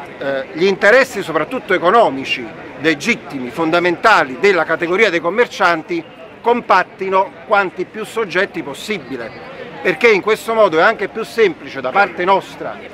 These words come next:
come forze di minoranza, io non voglio dire di opposizione, perché noi non siamo qui oggi pregiudizialmente in piazza perché siamo all'opposizione. Noi siamo consiglieri comunali,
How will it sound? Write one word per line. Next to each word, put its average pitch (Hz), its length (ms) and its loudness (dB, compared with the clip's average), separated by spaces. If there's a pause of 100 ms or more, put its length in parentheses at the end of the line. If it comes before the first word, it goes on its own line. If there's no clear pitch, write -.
(140)
come 165 300 0
forze 190 340 2
di 151 100 -4
minoranza, 196 640 2
io 247 120 4
non 220 100 4
voglio 247 220 4
dire 202 180 0
di 160 80 0
opposizione, 165 880 -2 (300)
perché 180 280 2
noi 240 140 4
non 247 180 2
siamo 190 460 2
qui 202 140 -2
oggi 196 500 0
pregiudizialmente 180 1160 -2
in 170 300 -6
piazza 208 600 2 (240)
perché 165 260 -4
siamo 185 320 4
all'opposizione. 151 880 -2 (240)
Noi 247 160 4
siamo 160 300 2
consiglieri 190 500 -2
comunali, 190 540 0